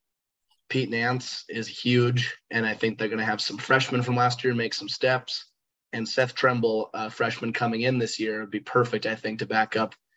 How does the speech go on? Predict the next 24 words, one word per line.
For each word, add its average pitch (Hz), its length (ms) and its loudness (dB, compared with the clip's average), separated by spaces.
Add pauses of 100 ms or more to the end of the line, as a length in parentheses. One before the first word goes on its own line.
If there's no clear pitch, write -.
(120)
Caleb 113 280 6
Love 113 160 4
and 110 100 0
R 110 100 4
J 107 140 2
Davis. 104 480 0
So 107 100 -6
I 98 120 0
don't 127 180 2
think 151 220 6
it'll 147 120 10
be 139 100 8
the 139 160 6
Iron 127 240 4
Five 120 280 0
like 117 180 -2
we 113 80 -4
saw 113 240 -2
last 110 340 -4
year 123 80 2
from 120 180 -2
U 123 140 2
N 117 100 2
C. 123 300 2